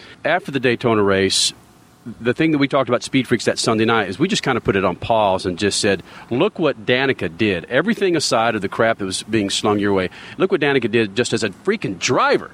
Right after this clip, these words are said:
grabbing an eight spot. And that was lost in a lot of people of, of what you did as a driver. Forget gender and all that, your, your size and so forth, but what you did as a driver. When did you step back and go,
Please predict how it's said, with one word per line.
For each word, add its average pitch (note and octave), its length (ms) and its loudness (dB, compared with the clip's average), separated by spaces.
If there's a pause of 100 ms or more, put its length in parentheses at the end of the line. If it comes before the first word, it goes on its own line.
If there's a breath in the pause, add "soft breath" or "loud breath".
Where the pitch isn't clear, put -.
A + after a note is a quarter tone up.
(100)
grabbing E3+ 300 2
an C#3+ 140 0
eight D3 180 0
spot. D#2 380 0
And A#2+ 120 2
that A3 140 2
was C#3 160 0
lost B2 400 2
in G2 80 0
a - 20 0
lot G2 160 2
of F#2 60 -6
people F#2 240 -2
of, G2 220 -2
of F#2+ 120 -4
what A2+ 360 0
you B2 200 0
did A2+ 220 2
as F#2+ 180 -2 (120)
a A2 100 2
driver. G#2 540 0
Forget G#2+ 320 -2
gender B2 360 0
and A#2 120 0
all A#2 160 2
that, A2 180 0
your, G#2+ 220 0
your G#2 160 -2
size G#2 580 2
and G2 140 -4
so G#2+ 240 0
forth, G#2 240 0 (180 loud breath)
but A2+ 80 2
what E3+ 180 2
you - 60 -2
did C3 160 0
as G2 140 0
a F2+ 40 -2 (200)
driver. A2+ 560 2 (320 loud breath)
When E3 180 0
did D#3 180 -2
you C3+ 120 2
step C3 400 -2
back A#2 240 0
and G#2 100 2
go, G2+ 240 2